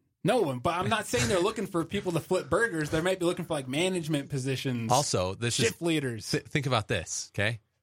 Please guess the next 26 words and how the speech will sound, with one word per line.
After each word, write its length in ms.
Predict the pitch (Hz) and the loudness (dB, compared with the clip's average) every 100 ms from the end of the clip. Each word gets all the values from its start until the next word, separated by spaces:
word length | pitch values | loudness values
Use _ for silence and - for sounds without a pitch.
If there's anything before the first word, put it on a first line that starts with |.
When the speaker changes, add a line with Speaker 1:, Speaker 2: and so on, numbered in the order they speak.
| _ - | _ -2
Speaker 2:
Why 340 | 98 110 143 | 2 2 2
would 280 | 139 117 101 | -2 -4 -2
you 500 | 123 104 87 87 92 _ _ - | -2 0 -2 -4 -8 _ _ -2
be 120 | 107 | 0
looking 400 | 104 123 147 135 | 0 0 -2 -6
for 260 | - 131 107 - _ - - | -4 -4 -4 -10 _ -14 -6
a 60 | 123 | -2
bunch 280 | 95 113 - | 0 0 -2
of 120 | 110 | -4
people 320 | 113 107 123 | -4 -2 -6
who 180 | 98 104 | -2 -4
just 400 | 87 107 95 - | -2 -2 -2 0
got 220 | 101 90 | -2 -2
fired? 640 | - - 95 80 80 82 - _ _ _ | -8 -4 -2 -2 -8 -14 -20 _ _ _
Speaker 1:
Because 440 | 127 - 202 147 127 | -2 2 2 2 2
we're 180 | 151 165 | 0 0
in 100 | 151 | -2
a 80 | 123 | 0
market 400 | 135 156 135 - | 0 -2 -4 -8
right 180 | 120 | -8
now, 180 | 120 123 | -4 -4
at 60 | 120 | -2
least 240 | 143 143 | -2 -2
here 160 | - 143 | -2 -2
in 80 | 113 | 2
Utah 520 | 131 156 127 107 | 0 0 -2 -4